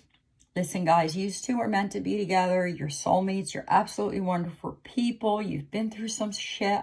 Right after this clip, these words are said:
I get it. Forget about that and focus on your child. Please, he needs you so much. Don't let him get in front of, have to go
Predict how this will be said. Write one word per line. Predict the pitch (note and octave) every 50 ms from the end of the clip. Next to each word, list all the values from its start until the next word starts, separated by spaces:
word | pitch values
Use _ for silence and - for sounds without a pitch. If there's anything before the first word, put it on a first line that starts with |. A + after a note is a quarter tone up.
| -
I | - -
get | C#3+ C#3 C3+ D#3 F3 F#3 G3+
it. | A3 A3+ A3 - - _ _ - - - - - _ _ _ _ _ _ - - - _ _ _
Forget | - F3+ F3 E3 F#3 F3 F3
about | F3+ F3 G#3 G3 G3 G3+ -
that | G#3+ G3 G3+ F3 - -
and | - -
focus | - - - - - F3 - -
on | E3+ E3+ E3+ D#3+
your | D#3 D#3+ D3+
child. | - - F3+ D#3 D3+ D3 C#3+ - D3 C#3+
Please, | - - - F#3+ F#3+ F3+ -
he | - F3+ F3+
needs | E3+ E3 E3 E3 D#3 C#3+ C#3+
you | D#3+ D3+ C#3+ - _
so | - - - - - - - - F3 E3 D#3+
much. | D#3 D3 - - - - - - F3+ -
Don't | - A#3 A3+ - -
let | F3+ D#3+ D3
him | D3+ D3+ D3
get | C3+ D3+ D#3 - -
in | - D#3 D3
front | - - - F3+ D#3+ D#3 D#3+ - -
of, | - D3+ D3+ D3 D3 D3 -
have | D#3+ D#3+ F3 E3 -
to | - -
go | - D3 D3 C#3 C3+ - - -